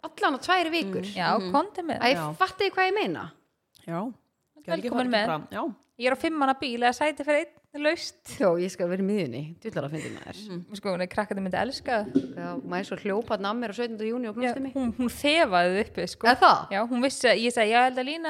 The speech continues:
Speaker 3: þau ætla að vera hérna." Hún bara, "Ég ætla að finna hana."
Speaker 1: Er það?
Speaker 3: Já, svo kom hún til mín, "Lína er hérna, sko." Ég, ég var með henni í allan gærdag og alla nótt, ég þarf ekki að fara að
Speaker 1: Já.
Speaker 3: leita á henni hérna. Hún bara, "Hún er hérna í röðinni," eitthvað. Hún, Maísól náttúrulega, sko, dýrkar Línu, sko.
Speaker 1: <laughs> Hún er svo mikið dúlla, kom alveg, "Hæ!" Ég alveg,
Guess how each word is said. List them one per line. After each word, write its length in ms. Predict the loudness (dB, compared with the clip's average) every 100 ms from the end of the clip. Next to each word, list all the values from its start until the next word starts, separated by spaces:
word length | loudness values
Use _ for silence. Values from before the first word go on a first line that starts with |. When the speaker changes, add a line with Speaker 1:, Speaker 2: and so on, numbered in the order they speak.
| -2
Speaker 3:
þau 80 | -2
ætla 80 |
að 80 | -2
vera 80 | -2 0
hérna." 80 | 0
Hún 60 |
bara, 100 | 0 -2 -4 0
"Ég 80 |
ætla 120 | 0 2
að 40 |
finna 160 | 2 2
hana." 180 | -2 -6 -8 2
Speaker 1:
Er 80 | 6
það? 280 | 8 8 6
Speaker 3:
Já, 100 | 4 4
svo 100 | 2
kom 140 | 6 6
hún 40 | 6
til 100 | 2
mín, 160 | 0 -2 -6
"Lína 280 | 2 4 8
er 140 | 8 8
hérna, 120 | 4
sko." 120 | 0 2
Ég, 180 | 2 2
ég 80 | 2
var 120 | 4 6
með 120 | 8
henni 140 | 6 4
í 40 |
allan 340 | 2 2 2 2
gærdag 480 | 6 4 6 4 6
og 80 | 6
alla 280 | 4 4 6
nótt, 320 | 6 4 6
ég 240 | 8 8
þarf 240 | 8 10 10
ekki 140 | 8
að 40 | 4
fara 200 | 8 10 8
að 40 |
Speaker 1:
Já. 160 | 10 10
Speaker 3:
leita 240 | 10 10
á 80 | 10 10
henni 100 | 10 8
hérna. 120 | 6
Hún 80 | 6
bara, 160 | 6 6 2 2
"Hún 120 | 6
er 180 | 8 8
hérna 80 | 8
í 80 | 8
röðinni," 400 | 8 8 6 4
eitthvað. 240 | 2 2 -4
Hún, 240 | -8 -8 -8 -4
Maísól 320 | 2 2 2
náttúrulega, 300 | 0 2 0
sko, 320 | 0 2 2 2 -8 -20 -8
dýrkar 540 | -6 -6 -12 -2 -2
Línu, 320 | 0 0 2 8
sko. 80 |
Speaker 1:
<laughs> 560 | 8 8 8 10 8 6
Hún 80 | 2
er 60 | 0
svo 100 | 0
mikið 160 | -2 -2
dúlla, 280 | 0 0 0
kom 180 | 0 0
alveg, 140 | -2
"Hæ!" 720 | 2 8 10 10 8 8 8
Ég 80 | 8
alveg, 180 | 8 8